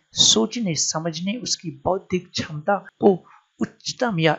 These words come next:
इष्टतम करने की अवस्था होती है। अब उसके जो सोच होती है, जो उसकी सोचने समझने की क्षमता होती है,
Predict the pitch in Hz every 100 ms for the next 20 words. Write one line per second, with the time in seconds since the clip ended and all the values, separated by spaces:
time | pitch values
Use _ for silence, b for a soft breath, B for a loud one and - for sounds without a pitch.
0 | - 170 - 247 254 254 175 147 - 143
1 | - 147 - _ _ _ - 151 107 -
2 | - 123 123 - 127 139 120 - _ _
3 | _ _ - 185 - - 135 - 143 -
4 | 143 - 139 208 - 180 - 170 151 156
5 | 143 b b _ 151 139 135 - 160 135
6 | _ _ _ _ _ - - 196 - 262
7 | 220 - 151 139 147 190 214 160 - -
8 | 175 170 220 156 139 - 143 156